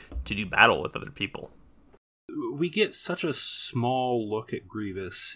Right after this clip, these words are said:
Speaker 2: in Revenge of the Sith, and it's effective, but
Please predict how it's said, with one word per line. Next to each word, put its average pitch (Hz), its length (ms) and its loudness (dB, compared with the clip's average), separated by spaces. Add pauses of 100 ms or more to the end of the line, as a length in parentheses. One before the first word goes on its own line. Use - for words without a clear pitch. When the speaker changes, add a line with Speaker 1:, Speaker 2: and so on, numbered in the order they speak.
Speaker 2:
in 92 600 -8
Revenge 95 400 -6
of 87 100 -10
the - 80 -16
Sith, - 460 -12 (640)
and 95 500 -8 (420)
it's - 460 -4
effective, 98 760 -4 (540)
but 110 400 2